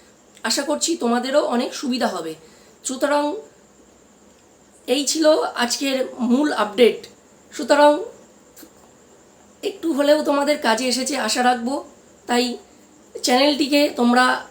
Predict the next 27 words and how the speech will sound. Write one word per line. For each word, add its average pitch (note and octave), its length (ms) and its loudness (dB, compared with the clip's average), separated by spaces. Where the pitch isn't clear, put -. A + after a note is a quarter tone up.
অবশ্যই C#4 480 -2
সাবস্ক্রাইব C4 640 -4
করো C#4 380 2
ও A3+ 240 0
পাশে A3 240 -2
থাকা A#3+ 260 0
বেল G#3+ 220 0
আইকনটি A3 440 0
প্রেস G#3 360 -4
করো। A#3+ 340 -2
আজকের C4 340 0
ভিডিও C#4 320 0
এই B3+ 240 0
পর্যন্ত। C4 420 -2
কলেজ C#4 280 -2
অ্যাডমিশনের C#4+ 600 0
বিষয়ে C#4 340 -4
বা A#3+ 140 0
ভর্তির A#3 420 -2
প্রক্রিয়ায় C4+ 580 -2
পরবর্তী C4 580 0
আপডেট A3 440 -4
পেতে C4 380 -2
আমাদের B3 340 2
সাথে C4 420 0
জুড়ে A#3+ 240 -2
থেকো, C4 400 -2